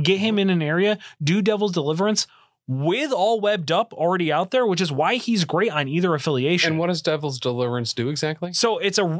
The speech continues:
Speaker 1: air-, uh, area effect two.
Speaker 2: Okay.
Speaker 1: So it targets anybody within range two of him. It's two strength, which you might think, "Well, that's not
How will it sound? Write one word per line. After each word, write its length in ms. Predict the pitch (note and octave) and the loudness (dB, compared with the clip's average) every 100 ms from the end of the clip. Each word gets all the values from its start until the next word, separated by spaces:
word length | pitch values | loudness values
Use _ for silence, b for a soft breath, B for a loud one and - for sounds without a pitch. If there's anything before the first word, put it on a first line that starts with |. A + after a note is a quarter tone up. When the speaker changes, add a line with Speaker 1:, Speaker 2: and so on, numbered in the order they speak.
| - | -4
Speaker 1:
air-, 340 | F#3 G#3+ G#3 D#3+ | -2 0 0 2
uh, 240 | D#3+ D3+ - | 2 0 -2
area 380 | F#3+ B3 B3 F3+ | -2 0 0 0
effect 560 | E3 - F3 - - - | -2 0 -2 -4 -8 -2
two. 380 | E3+ A#2+ C#3+ - _ _ | 0 0 -2 -8 _ _
Speaker 2:
Okay. 300 | D#3 E3 D3+ F3 | -6 -2 -4 -2
Speaker 1:
So 200 | - F3+ | 0 2
it 40 | D#3+ | 0
targets 340 | F3+ F3+ E3+ - | -2 -2 -2 -2
anybody 400 | F3+ A3 G3+ G3 | -2 0 0 0
within 240 | E3+ D#3 | 0 2
range 260 | D3 C#3 - | 2 2 2
two 160 | B2+ A2 | 0 0
of 100 | A#2+ | -2
him. 240 | C3 E3 _ _ _ _ _ E3+ | -4 -4 _ _ _ _ _ -4
It's 260 | E3 - - _ _ _ _ | 0 0 -2 _ _ _ _
two 340 | - A3+ D4 D#4+ | -4 0 0 0
strength, 540 | - - A#2 - - | 0 0 -4 -6 -4
which 120 | D#3 E3+ | 0 2
you 100 | E3 | 2
might 260 | F3 F3 | 2 0
think, 240 | E3 F3 C#3 | 0 0 0
"Well, 140 | C#3 | 0
that's 320 | D3 - - | 2 0 -2
not 260 | C#3 A#2 | 0 -2